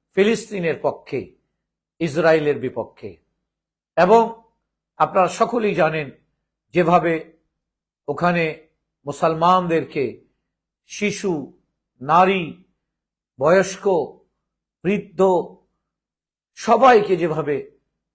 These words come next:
জুলুম অত্যাচার করা হচ্ছে, এক একটা ট্যাবলেটের জন্য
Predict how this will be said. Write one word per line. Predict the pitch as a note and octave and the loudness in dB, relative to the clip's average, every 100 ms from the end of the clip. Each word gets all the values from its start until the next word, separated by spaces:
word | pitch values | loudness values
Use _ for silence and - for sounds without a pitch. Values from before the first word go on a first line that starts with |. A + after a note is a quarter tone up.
| _ _ | _ _
জুলুম | B2 F3 F3+ | -2 0 0
অত্যাচার | D3 - D3+ E3+ | -2 -4 -2 -2
করা | D3 D3+ | 0 -2
হচ্ছে, | C3+ C3+ - | -4 -6 -8
এক | C#3+ D3+ | -6 -4
একটা | G3 - - | -4 -6 -12
ট্যাবলেটের | - - F#3 A3 G#3+ G#3+ | -4 0 0 0 2 0
জন্য | D3+ D#3+ C#3+ A#2+ | -2 -6 -10 -14